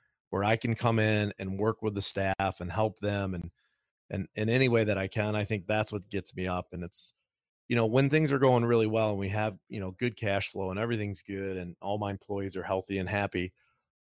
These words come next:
I love coming in. I mean, I literally could do this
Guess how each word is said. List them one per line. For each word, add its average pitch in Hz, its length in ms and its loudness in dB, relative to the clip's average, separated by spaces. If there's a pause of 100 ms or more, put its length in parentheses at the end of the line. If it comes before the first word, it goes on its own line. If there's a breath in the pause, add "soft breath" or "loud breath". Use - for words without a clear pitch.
I 131 140 4
love 110 320 4
coming 95 260 0
in. 90 240 -2 (160)
I - 40 -6
mean, 110 120 0
I 123 140 4
literally 117 580 4
could 98 180 -6
do 95 140 -2
this 90 340 -6